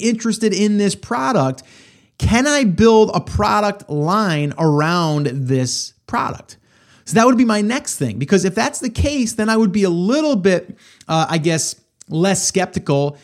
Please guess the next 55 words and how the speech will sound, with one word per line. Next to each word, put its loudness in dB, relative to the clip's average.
is 0
if 2
I 2
get 2
in 4
there 0
and -4
if -4
people -2
start -6
to, 2
uh, -6
come 0
in 0
and, -2
and -4
try -2
to -2
compete -2
with 2
me -2
on -4
certain -4
things -4
that -4
I've -2
done. 0
But -4
if -2
I 0
can -2
take 0
that -2
thing 0
and 4
move 4
it -6
off -2
of -2
Amazon 0
down 0
the -2
road, 2
down 2
the 0
road, 4
guys, -4
not -4
right -4
now, -2
then 2
that 0
might 0
be 0
also 4